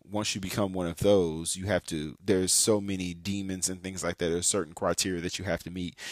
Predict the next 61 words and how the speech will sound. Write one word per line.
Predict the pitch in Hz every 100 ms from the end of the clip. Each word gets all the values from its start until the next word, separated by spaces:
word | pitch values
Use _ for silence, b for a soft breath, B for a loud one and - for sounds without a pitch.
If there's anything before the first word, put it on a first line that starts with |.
| B
He | -
was | 98 90
able | 90
to | 87
become | 87 - 95 90
one | 90
of | 87
these. | 87 87 87
He | 90
was | 76
a | -
fairly | - 95 87
young | 90 90 87
man | 87 92 87
when | 87
he | 85
became | 80 - 101 107
one. | 113 117 110 - B B B
Um, | 95 90 80
he's | - 104 98
got | 95 85 - - -
a | 90
dedication | 82 90 76 92 87 92
that's | 85 -
out | 95
of | 90
this | 82 82
world | 92 95 92
to | - 78
justice. | - 92 95 - 131 135 - - B B B B
Um, | 98 87 95
there | 165
was | 226
a | 147
rumor | 87 110 170 180
somewhere | 180 - 175 165 165
that | 165
I | 160
heard, | 156 160 156 143
I |
feel | 160 151 151
like, | 147 147
that | 139
somebody | 143 139 139
told | - 135
me | 135
that | 101
he | 101
was | 110 98
also | 95 - 85 -
deaf, | 82 95 156 - -
which | 90 92 101
I |
thought | 92 - 92
was | 90
kinda | - 104 82
interesting | 120 135 143 143
because | 123 143 -
I |
feel | - 151
like | 165 123 107